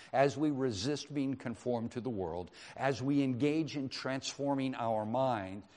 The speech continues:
uh, uh, transfor-, transforming ourselves through the renewing of our minds, we will physically see a change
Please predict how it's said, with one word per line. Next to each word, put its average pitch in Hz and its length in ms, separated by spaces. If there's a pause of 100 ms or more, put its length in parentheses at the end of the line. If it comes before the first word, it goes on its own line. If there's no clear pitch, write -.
(120)
uh, 117 100 (160)
uh, 113 80
transfor-, 143 540 (240)
transforming 147 1200
ourselves 113 520 (200)
through 165 260
the 147 120
renewing 151 580
of 123 240
our 113 180
minds, 120 540 (280)
we 151 200
will 170 180
physically 175 640
see 180 500
a 120 80
change 165 640